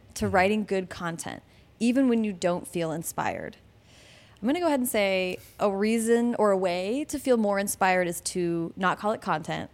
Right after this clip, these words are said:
Speaker 2: <laughs> Yeah. They're like, this very, this very millennial.
Speaker 1: It's very millennial. It's
Speaker 2: Yeah.
Speaker 1: a-, it's very, like, and I'm not trying to, like, harp on someone's word choice 'cause I know it's not a, not a big deal, but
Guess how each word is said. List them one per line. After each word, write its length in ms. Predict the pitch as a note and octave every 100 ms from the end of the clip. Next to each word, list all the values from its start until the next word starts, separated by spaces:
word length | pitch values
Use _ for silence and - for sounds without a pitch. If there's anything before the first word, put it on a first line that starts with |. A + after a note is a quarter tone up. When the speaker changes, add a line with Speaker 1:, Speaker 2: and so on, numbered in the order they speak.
| -
Speaker 2:
<laughs> 400 | B2+ B2+ A2 E3
Yeah. 1300 | G3+ G#3+ F#3 G3 G3 F#3+ E3+ F3+ - - - - - - - -
They're 100 | -
like, 140 | E3 E3
this 160 | D3
very, 460 | G#2+ A#2 A#2+ A#2 A#2
this 180 | A#2+ G#2+
very 300 | G2+ A#2 A#2
millennial. 640 | A2 G2+ G2 F#2+ F#2+ F#2+ -
Speaker 1:
It's 180 | - A#3+
very 200 | B3 B3+
millennial. 380 | D4+ D#4+ B3+ A#3
It's 60 | -
Speaker 2:
Yeah. 180 | A3+ B3
Speaker 1:
a-, 80 |
it's 160 | A#3 A3
very, 220 | A#3 B3
like, 200 | C4+ A#3
and 120 | G#3
I'm 100 | G3+
not 160 | G3+ F#3
trying 200 | A3 G3
to, 60 | F#3+
like, 220 | F3 E3+
harp 340 | F#3 F#3 F#3+
on 160 | G3+ G3
someone's 320 | A#3 A#3+ B3+
word 200 | G#3 F#3+
choice 260 | G#3 F#3+ F#3
'cause 140 | F3+
I 80 | E3
know 180 | D#3+ C#3+
it's 160 | E3
not 180 | F#3 E3+
a, 120 | -
not 160 | F#3 F#3
a 40 |
big 140 | G#3+ A3
deal, 300 | G3 F3 E3+
but 480 | - E3+ D#3+ -